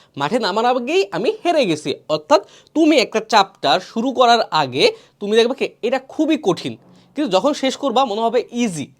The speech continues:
মানে ওই দিন একটা Facebook-এ একটা পোস্ট দেখলাম যে তুমি যদি একজন মিলিয়নিয়ারে বলো যে এক, "আমি কি মিলিয়নিয়ার হতে পারবো?" সে বলবে, "হ্যাঁ, হতে পারবে।"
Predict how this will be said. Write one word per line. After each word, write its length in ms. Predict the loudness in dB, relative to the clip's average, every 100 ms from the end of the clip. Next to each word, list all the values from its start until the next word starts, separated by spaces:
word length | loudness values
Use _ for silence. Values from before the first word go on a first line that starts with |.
| _ _ _ _ _ _ _ _
মানে 160 | -2 0
ওই 140 | 0 2
দিন 140 | 0
একটা 300 | -2 0 0 2
Facebook-এ 400 | 0 0 -2 0
একটা 360 | 0 2 2 2 _ 0
পোস্ট 280 | 0 0
দেখলাম 360 | -2 -2 0 0 -2 _ _ -8
যে 280 | -2 -2 -4 _ _
তুমি 400 | -4 -2 0 -2 -6 -6
যদি 180 | -4 -2
একজন 420 | -4 -4 -4 -2
মিলিয়নিয়ারে 600 | 0 0 2 2 2 2
বলো 400 | 0 0 2 0 -2 _ -12
যে 380 | -2 0 0 -2
এক, 180 | -4 -4 -20 _
"আমি 220 | -4 -4
কি 80 | -2
মিলিয়নিয়ার 420 | 0 2 2 2
হতে 200 | 0 2
পারবো?" 360 | 2 4 2 0 _
সে 200 | -2 0
বলবে, 240 | 2 2
"হ্যাঁ, 240 | 0 -2 -4 -6 -6
হতে 140 | 0
পারবে।" 340 | 4 4 2